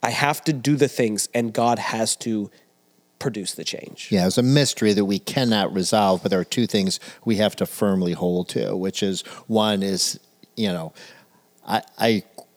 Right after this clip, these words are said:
Speaker 2: love quoting John Stott, who says, "The only thing I contribute to my salvation is the sin from
Speaker 1: Mm.
Speaker 2: which I need to be saved."
Speaker 1: <laughs> That's
Speaker 2: So
Speaker 1: good.
Speaker 2: it's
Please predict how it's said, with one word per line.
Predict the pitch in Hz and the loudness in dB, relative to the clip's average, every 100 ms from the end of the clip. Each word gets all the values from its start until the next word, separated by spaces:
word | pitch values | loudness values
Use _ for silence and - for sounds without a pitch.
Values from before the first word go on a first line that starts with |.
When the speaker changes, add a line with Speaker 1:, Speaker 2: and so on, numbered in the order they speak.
| _ _ _ | _ _ _
Speaker 2:
love | 104 107 98 | 4 4 2
quoting | - 104 92 | 2 2 2
John | 87 98 90 | 2 2 2
Stott, | - 98 87 85 | 2 2 2 0
who | 90 | -2
says, | - 87 | 0 -2
"The | - 92 | -4 0
only | 107 101 | 2 2
thing | 90 101 | 2 0
I | 92 | 0
contribute | - 92 - 92 90 87 | -2 -4 -2 0 0 0
to | 95 | -2
my | 87 | 0
salvation | 85 90 85 87 85 92 87 | 0 -2 0 -2 -2 -4 -4
is | - 85 | -6 -8
the | 85 | -8
sin | - 110 92 80 | -2 0 0 -4
from | - - | -4 0
Speaker 1:
Mm. | 113 | 0
Speaker 2:
which | 170 180 | 0 -4
I | |
need | 170 160 | -4 -6
to | 160 | -6
be | 160 | -6
saved." | - 170 - - - | -6 -6 -10 -16 -18
Speaker 1:
<laughs> | - | -2
That's | 147 120 - | -2 -2 0
Speaker 2:
So | 123 110 | 4 4
Speaker 1:
good. | 113 | 4
Speaker 2:
it's | - | 0